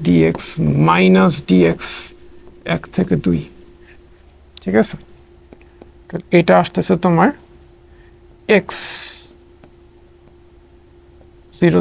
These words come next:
থেকে ওয়ান, ওকে, এটা আসতেছে এক্স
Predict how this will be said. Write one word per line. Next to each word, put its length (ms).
থেকে 160
ওয়ান, 180
ওকে, 220
এটা 160
আসতেছে 500
এক্স 220